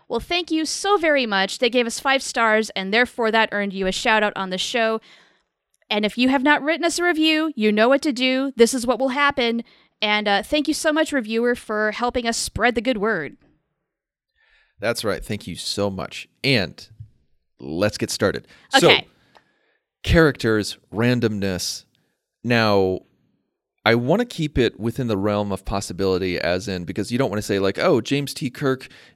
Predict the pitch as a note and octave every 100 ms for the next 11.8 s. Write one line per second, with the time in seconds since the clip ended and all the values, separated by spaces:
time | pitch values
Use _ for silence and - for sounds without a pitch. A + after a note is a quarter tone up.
0 | - G#2 A2+ C3+ B2 G#2+ G2 D#3+ B3 C#4
1 | F#3+ G#2 D#2+ - B2+ A2 G2+ F#2 F2 A#2
2 | A2 B2 C#3+ D#3+ C#3 C3 A#2+ A2+ F#2+ B3+
3 | D4+ G#3+ C3+ A2+ A2 D3 G3+ G3 - C4
4 | F3+ E3 - - - B3+ C4 G4 F4 D4
5 | C4+ A#3 B3+ - C#4+ C4+ B3+ - A#3 A3
6 | G#3 G#3 F3 D#3+ E3 - A#3+ A#3 A#3+ A3
7 | - G#3+ G3+ F#3+ F#3+ F#3 - E3+ - -
8 | - - G3 G3+ G#3+ A#3 G#3+ F#3+ - G#3
9 | - - D4+ - - G#3 F#3+ F3+ D3+ E3+
10 | - - - _ _ _ _ _ _ _
11 | _ - F3 - C4 D4 B3 F3